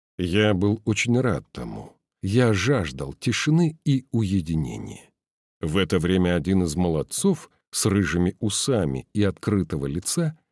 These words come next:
вероятно, осмеленный даровым Ерофеичем, подошел ко мне с поклоном. «Что я тебя спрашаю, барин?» — сказал он. «Есть ли в тебе молодецкая отвага?»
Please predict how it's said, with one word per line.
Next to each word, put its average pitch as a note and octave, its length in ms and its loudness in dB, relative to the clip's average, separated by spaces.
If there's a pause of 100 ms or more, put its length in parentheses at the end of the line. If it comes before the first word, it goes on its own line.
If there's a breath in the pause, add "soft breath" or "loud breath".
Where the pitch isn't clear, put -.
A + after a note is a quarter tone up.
вероятно, C#3+ 840 4
осмеленный A#2+ 1080 2
даровым F#2+ 600 2
Ерофеичем, F2+ 880 -2 (180)
подошел F#2+ 480 -2
ко B2 160 0
мне G2+ 240 2
с - 120 -4
поклоном. - 760 -8 (560)
«Что - 300 2
я C#3 240 4
тебя A#2+ 460 2
спрашаю, A2 680 0
барин?» — C#2+ 440 -8 (400)
сказал - 580 -6
он. A2+ 100 -14 (520)
«Есть - 400 0
ли E3+ 100 4
в - 120 -6
тебе C#3+ 460 4 (100)
молодецкая C#3 880 2
отвага?» G2 540 -6